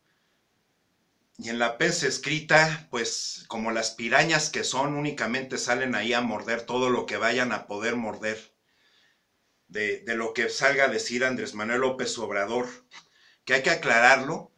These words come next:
que es un pala-, eh, plan de nación que es muy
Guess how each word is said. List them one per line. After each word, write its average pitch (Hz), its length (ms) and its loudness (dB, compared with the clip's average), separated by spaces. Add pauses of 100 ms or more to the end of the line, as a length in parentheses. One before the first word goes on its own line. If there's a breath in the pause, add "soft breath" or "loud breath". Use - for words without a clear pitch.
(140)
que 120 180 0
es 127 200 -4
un 147 200 -6
pala-, 113 420 -4
eh, 104 320 -10
plan 143 220 2
de 147 140 0
nación 127 480 -4
que 135 80 -4
es 131 160 -6
muy 151 520 -4